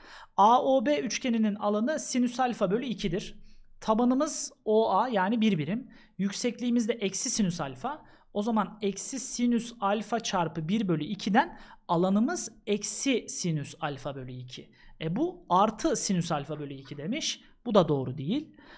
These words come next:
O A kenarına ait yükseklik eksi sinüs alfadır. Evet bak, O A kenarına inen dik yükseklik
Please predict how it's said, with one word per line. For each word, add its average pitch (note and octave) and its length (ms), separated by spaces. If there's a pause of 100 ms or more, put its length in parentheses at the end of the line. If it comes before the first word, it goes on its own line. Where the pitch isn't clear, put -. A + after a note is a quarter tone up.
(260)
O A3+ 300
A D4+ 180
kenarına A3 460
ait F3 340
yükseklik A3 600
eksi F3+ 260
sinüs A3+ 320
alfadır. D3 380
Evet F3 280
bak, - 140 (100)
O F3+ 260
A B3 140
kenarına F#3 460
inen D3+ 400
dik A3+ 200
yükseklik G3 680